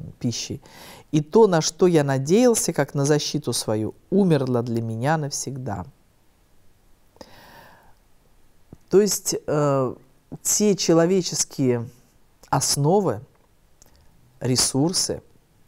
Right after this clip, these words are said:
возможности вдруг перестали существовать. Такое может быть? Да, конечно.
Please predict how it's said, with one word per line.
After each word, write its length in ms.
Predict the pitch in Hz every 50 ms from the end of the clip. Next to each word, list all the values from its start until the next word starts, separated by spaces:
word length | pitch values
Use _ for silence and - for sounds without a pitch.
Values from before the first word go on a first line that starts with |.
| _ _ _
возможности 960 | 123 123 123 117 120 110 110 117 139 156 170 175 143 131 - - - - - - _ _ _ _ _
вдруг 480 | - 117 117 120 131 151 180 190 - - _ _ _ _ _ _ _ _ _ _ _ _ _ _
перестали 480 | - 113 113 - - - 131 131 131
существовать. 800 | 123 - - - 113 - - - - - 95 101 - - 123 - - -
Такое 300 | _ - 117 - 151 143
может 300 | 143 165 196 196 - 123
быть? 280 | 117 123 64 - - - _ _ _ _
Да, 220 | 113 117 127 131
конечно. 500 | 131 - 107 107 104 95 - - - -